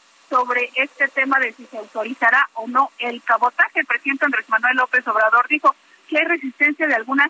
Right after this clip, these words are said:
aerolíneas para trasladar operaciones al Aeropuerto Internacional Felipe Ángeles. Sin embargo, dijo,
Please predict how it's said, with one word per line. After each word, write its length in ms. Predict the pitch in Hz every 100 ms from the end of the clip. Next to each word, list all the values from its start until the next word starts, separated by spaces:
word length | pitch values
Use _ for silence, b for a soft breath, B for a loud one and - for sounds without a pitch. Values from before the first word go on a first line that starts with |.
| -
aerolíneas 640 | 226 226 233 254 392 339 -
para 200 | 226 220
trasladar 640 | 254 262 254 247 262 -
operaciones 680 | 240 - 311 269 269 262 277
al 100 | 226
Aeropuerto 480 | 247 277 - 254 285
Internacional 760 | 269 226 - 254 - 214 226 240 - _ _ -
Felipe 380 | 240 269 277 269
Ángeles. 440 | 330 359 330 277
Sin 120 | 269
embargo, 340 | 233 240 277 302
dijo, 280 | 294 294